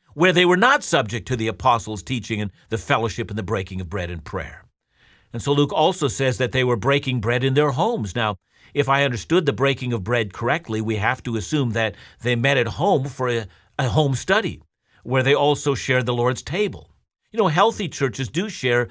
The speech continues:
a similar formula. Uh, many of us have buildings where the entire church meets, but we also have homes where we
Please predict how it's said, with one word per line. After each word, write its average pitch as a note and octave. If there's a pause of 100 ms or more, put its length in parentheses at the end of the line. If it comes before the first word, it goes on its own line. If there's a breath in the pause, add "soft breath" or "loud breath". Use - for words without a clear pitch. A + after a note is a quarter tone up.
(160 loud breath)
a C3
similar D3
formula. G2 (340 soft breath)
Uh, A#2+
many B2+
of B2
us C3
have A2
buildings C3+
where A#2 (260 soft breath)
the B2
entire B2
church -
meets, A#2+
but B2
we B2
also C3
have G#2+
homes D3+
where A#2
we G#2+